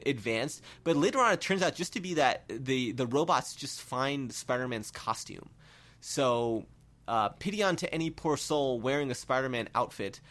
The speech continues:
in New York City, and which becomes a major plot element of this episode later. But I find that,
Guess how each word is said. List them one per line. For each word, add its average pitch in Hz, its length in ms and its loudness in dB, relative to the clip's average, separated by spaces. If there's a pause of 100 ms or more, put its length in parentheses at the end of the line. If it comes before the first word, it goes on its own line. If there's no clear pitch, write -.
(240)
in 127 160 -4
New 135 80 0
York 127 220 0
City, 104 420 -2 (180)
and 117 380 -6 (160)
which 165 180 -2
becomes 165 280 -2
a 135 40 -2
major 143 320 0
plot 127 320 0
element 120 320 0
of 101 140 -6
this 120 140 -8
episode 113 360 -4
later. 110 380 -2 (240)
But 151 100 0
I 165 60 4
find 190 240 2
that, 170 200 4